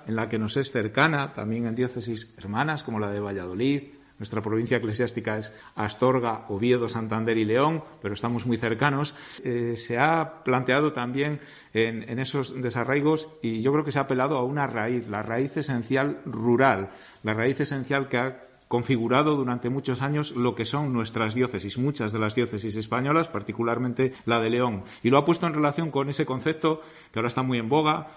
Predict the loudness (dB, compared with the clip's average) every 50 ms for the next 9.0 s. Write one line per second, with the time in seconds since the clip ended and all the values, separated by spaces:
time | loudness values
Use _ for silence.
0 | -18 -8 -8 -6 -6 0 0 2 2 4 2 2 2 0 0 2 4 4 4 4
1 | 2 0 -2 -2 -2 -2 -4 -2 -2 -2 2 2 4 4 4 2 0 -2 -2 -2
2 | -2 -4 -6 -6 -6 -2 2 2 2 4 2 2 2 0 -2 0 2 2 2 2
3 | 2 0 -2 -4 -8 -10 -4 -4 -2 -2 0 0 -2 -2 0 2 2 2 2 2
4 | -2 -8 -18 -16 -6 -4 -4 -2 -2 -2 -2 -2 -2 0 0 0 0 -2 -6 -12
5 | -18 -14 -4 0 2 2 4 4 2 2 2 2 2 2 2 2 4 4 4 2
6 | 2 2 2 2 0 0 -2 -4 -4 -2 0 0 -2 -2 -6 -12 -20 -14 -2 -2
7 | 0 0 2 2 2 2 2 0 2 2 2 0 0 -2 0 2 2 2 2 2
8 | -4 -4 -6 -6 -2 0 0 2 2 2 2 0 0 -2 -4 -4 0 0 0 0